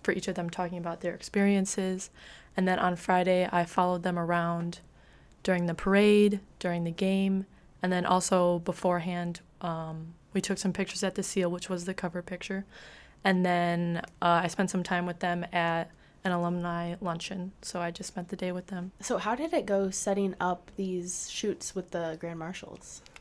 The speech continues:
Speaker 1: So the visual editor, Layla, um, was in communication with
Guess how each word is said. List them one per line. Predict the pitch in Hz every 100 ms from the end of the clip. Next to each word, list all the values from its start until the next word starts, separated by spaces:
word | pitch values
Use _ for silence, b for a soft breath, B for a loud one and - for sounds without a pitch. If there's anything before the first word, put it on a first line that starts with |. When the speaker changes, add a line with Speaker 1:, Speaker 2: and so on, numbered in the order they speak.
| -
Speaker 1:
So | - - 202 196 190
the | 190 185 175
visual | 190 190 226 220
editor, | 190 190 185 180
Layla, | 175 175 175 175 190 - -
um, | 180 175 170 170 170 - - - - 202
was | 185 175
in | - 185
communication | 185 190 185 - 185 - 190 185 185
with | 180 185 -